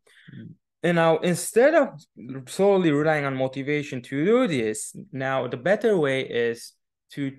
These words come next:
Speaker 2: choose very small changes that
Speaker 1: Mm-hmm.
Speaker 2: is so easy that it's ridiculous to fail. For example, instead of, like, changing everything at once,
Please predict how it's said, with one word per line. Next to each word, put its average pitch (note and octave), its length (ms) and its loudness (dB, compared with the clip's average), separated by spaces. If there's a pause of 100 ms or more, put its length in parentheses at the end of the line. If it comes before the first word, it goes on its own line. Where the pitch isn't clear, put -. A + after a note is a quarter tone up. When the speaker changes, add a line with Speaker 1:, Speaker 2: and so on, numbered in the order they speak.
Speaker 2:
choose F3+ 720 -6
very D3+ 540 0
small C3 540 -8
changes B2+ 760 -4
that B2+ 220 0
Speaker 1:
Mm-hmm. B2+ 100 -4
Speaker 2:
is - 200 -12
so B3 540 -4
easy A#2 720 -8
that B2 200 -2
it's B2+ 180 -12
ridiculous B2+ 840 -10 (100)
to A2+ 340 -10 (160)
fail. G#2+ 440 -4 (520)
For E3 100 2
example, A2+ 760 -2
instead C3 400 -4
of, D3+ 300 0
like, A#2 480 -6
changing A#2+ 540 -10
everything F#3+ 760 -4
at A2 180 -8
once, G2+ 420 -10